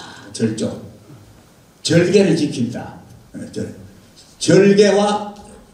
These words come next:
지조, 정조. 이게 참 시-, 어려워요.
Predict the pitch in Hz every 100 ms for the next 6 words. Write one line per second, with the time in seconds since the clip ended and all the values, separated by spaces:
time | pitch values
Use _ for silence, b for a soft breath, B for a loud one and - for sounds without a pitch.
0 | _ _ - 196 196 143 120 214 214 180
1 | 127 - - - _ _ _ _ - -
2 | _ _ _ _ _ - - - 247 -
3 | - - - 262 - - 254 285 240 -
4 | -